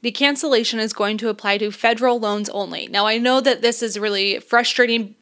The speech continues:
to me, especially. I get kind of irritated about this because people that have private loans are not included in this. And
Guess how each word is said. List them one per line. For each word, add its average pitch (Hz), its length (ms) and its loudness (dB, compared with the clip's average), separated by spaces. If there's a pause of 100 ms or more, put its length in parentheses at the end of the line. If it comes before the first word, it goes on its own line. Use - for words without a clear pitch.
to 240 140 2
me, 294 200 0
especially. 247 460 2
I 190 80 2
get 208 180 -2
kind 226 140 -4
of 196 100 -6
irritated 202 420 -4
about 185 180 -2
this 208 220 -4
because 208 420 -2 (280)
people 285 260 2
that 240 160 2
have 196 320 -2
private 214 400 2
loans 285 400 -2 (300)
are 226 180 2
not 226 400 0
included 214 560 -2
in 233 260 -2
this. - 320 -4
And 220 260 -6